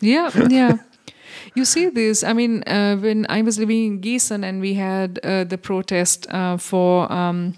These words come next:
the Dannenrod forest. This was about the deforestation in Dannenrod for the purposes of extending an autobahn.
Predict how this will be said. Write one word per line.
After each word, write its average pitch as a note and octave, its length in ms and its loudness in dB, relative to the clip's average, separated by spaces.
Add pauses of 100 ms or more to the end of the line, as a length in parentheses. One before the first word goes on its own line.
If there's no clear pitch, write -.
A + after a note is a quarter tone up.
(140)
the G#3+ 280 4
Dannenrod G3 720 2
forest. D#3 640 -2 (680)
This A3+ 200 0
was A#3+ 120 0
about G#3+ 220 2
the G#3+ 60 0
deforestation A3+ 920 -2
in G3+ 300 -6
Dannenrod F3+ 760 -2 (720)
for - 160 4
the F#3 120 2
purposes F#3+ 680 0
of F#3 260 -2
extending F#3 600 0
an F3+ 120 0
autobahn. E3+ 640 0